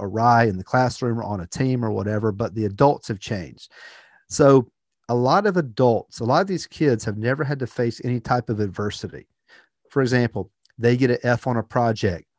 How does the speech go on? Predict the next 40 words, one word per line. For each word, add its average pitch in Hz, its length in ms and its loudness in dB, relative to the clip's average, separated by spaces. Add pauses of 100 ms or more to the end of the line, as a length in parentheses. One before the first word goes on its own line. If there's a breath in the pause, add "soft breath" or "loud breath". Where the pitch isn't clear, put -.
(140)
mom 110 360 0
calls 104 260 -2
the 101 80 -12
teacher. - 440 -8 (1600)
You 123 100 2
know, 113 260 4 (180 loud breath)
they 127 400 4
get 127 220 -2
detention. 117 640 -2 (500)
Dad 120 240 4
calls 117 300 2
the 117 80 -10
teacher. 101 420 -6
Dad 120 300 -2
calls 117 220 -2
the 117 60 -12
principal. 104 400 -6
"Hey, 123 140 -2
why 120 180 0
is 127 100 -4
my 127 140 -4
son?" 120 460 -2 (340 loud breath)
Like, 147 180 2
when 143 100 -2
I 185 120 2
was 240 180 -4
a 156 60 -6
kid, 113 420 0 (460)
one, 135 340 0 (160)
<laughs> 101 140 -2
one 143 320 0
hundred 170 460 -4
percent 165 280 -2
of 160 80 -4
the - 60 -12
time 117 340 -2 (720 loud breath)
I 139 140 4
got 147 220 4
in 120 80 -10
trouble, 117 480 -2